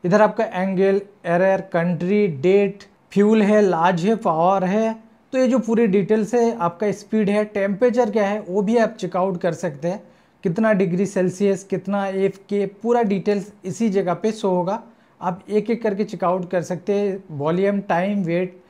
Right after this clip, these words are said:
तो भाई नेक्स्ट लेवल का फीचर है कैलकुलेटर के अंदर। तो ये जब आप चेक करेंगे ना भाई, Google Chrome के अंदर जाके उसको चेकआउट करने की भी ज़रूरत नहीं। आप कैलकुलेटर के अंदर भी जो अपना एक्सचेंज वैल्यू आप चेकआउट कर पाएंगे, रुपीस का या टेम्परेचर, स्पीड, पावर जो भी है,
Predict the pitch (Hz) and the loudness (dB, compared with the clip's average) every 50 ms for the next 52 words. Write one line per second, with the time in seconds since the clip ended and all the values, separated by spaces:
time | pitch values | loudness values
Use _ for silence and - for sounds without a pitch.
0 | _ _ _ _ _ _ _ 247 226 180 214 247 247 240 208 180 170 175 190 226 | _ _ _ _ _ _ _ 0 0 2 2 0 0 0 -2 -2 -2 0 2 2
1 | 247 240 240 - 226 226 226 226 226 226 240 226 233 202 185 165 202 208 202 202 | 2 0 -2 -2 0 2 4 4 2 2 0 0 0 -2 -2 -2 -2 0 0 -2
2 | 196 196 185 165 170 175 165 185 180 180 196 196 180 170 196 185 185 185 202 214 | -2 -2 -4 -2 -2 -2 -4 -4 -4 -2 -2 -4 -2 -2 -2 -2 0 -2 -2 -4
3 | 214 - - _ _ _ _ _ _ 226 214 208 220 233 226 226 247 214 208 240 | -4 -10 -18 _ _ _ _ _ _ -2 -2 0 0 0 2 2 2 2 4 2
4 | 240 226 233 - - 208 214 208 214 240 208 202 202 196 202 196 202 202 185 196 | 0 0 -2 -4 -2 -2 -2 0 0 -2 0 0 0 -2 -2 -2 -2 -2 -2 -2
5 | 214 214 208 214 208 - - _ 147 185 202 190 220 226 220 208 - 185 202 202 | 0 0 0 -2 -4 -6 -10 _ 2 2 4 6 4 4 2 0 0 0 2 2
6 | 202 202 196 214 202 196 196 202 180 170 185 175 170 170 208 190 185 - 196 180 | 2 2 2 2 0 2 0 -2 0 0 -2 -2 0 -2 -2 -4 -2 -4 -8 -8
7 | - - 160 185 180 196 202 180 - 196 185 185 196 175 208 202 220 196 185 190 | -8 -6 -4 0 0 0 0 0 -2 -2 -2 -2 -4 -4 -2 -2 -2 -2 -2 -2
8 | 175 180 185 170 165 190 202 196 196 - - 185 170 180 202 190 208 220 220 220 | -2 -2 -2 -2 -4 -4 -4 -6 -6 -6 -8 -6 -4 -4 -4 -4 -2 -2 0 0
9 | 226 214 208 214 208 196 196 190 190 175 170 190 165 180 175 160 151 165 185 214 | -2 -2 0 -2 -2 -2 0 -2 -4 -2 -4 -4 -2 -2 -2 -4 -4 -6 -6 -6
10 | 233 233 - - - _ _ _ - 196 190 - - - 226 220 202 190 170 180 | -6 -8 -12 -20 -20 _ _ _ -6 -6 -6 -6 -6 -2 0 0 0 0 0 0
11 | 170 180 190 196 196 196 196 - 180 160 175 175 185 180 170 - 185 170 - 180 | 0 2 0 0 -2 -2 -4 -8 -8 -4 -2 -2 -2 -4 -2 -4 -4 -2 -2 -2
12 | 175 175 185 202 214 180 175 160 - 196 196 185 - - 208 202 196 196 196 190 | -2 -2 0 -2 0 0 -2 -4 -4 -4 -6 -6 -4 -2 -2 -2 -2 -2 -2 -2
13 | 190 185 185 190 180 170 160 180 175 170 185 175 170 170 - - 185 180 175 180 | -2 -2 -2 -2 -4 -2 -2 -4 -4 -2 -4 -4 -4 -6 -6 -4 -4 -4 -4 -2
14 | - 170 170 180 185 175 160 147 190 247 254 226 233 220 190 185 185 | -2 0 0 0 0 -2 -2 -2 0 0 2 2 2 0 -2 -2 -6